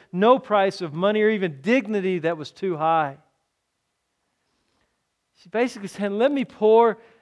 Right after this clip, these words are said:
let me pour out the most precious thing that I have and clean your dirty feet with my hair and do it with incredible gratitude and joy for who you are."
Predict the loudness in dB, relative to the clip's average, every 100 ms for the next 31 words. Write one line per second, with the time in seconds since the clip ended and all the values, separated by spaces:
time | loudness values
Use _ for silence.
0 | _ -2 -2 2 4 4 2 0 0 -2
1 | -8 2 2 2 -4 -6 -6 -6 0 2
2 | 2 4 6 8 8 6 6 6 6 6
3 | 2 -4 -4 0 2 2 0 0 2 6
4 | 8 6 0 -4 -4 -2 -4 -4 -2 0
5 | 2 2 2 -4 -6 -4 -2 0 2 2
6 | 0 -2 -6 -4 0 2 2 -4 -6 2
7 | 4 4 0 -4 -4 -4 -4 -8 -6 -2
8 | 0 0 -2 -6 -12 _ _ _ _ _
9 | _ -20 -20 -12 -12 -12 -14 -14 -16 -20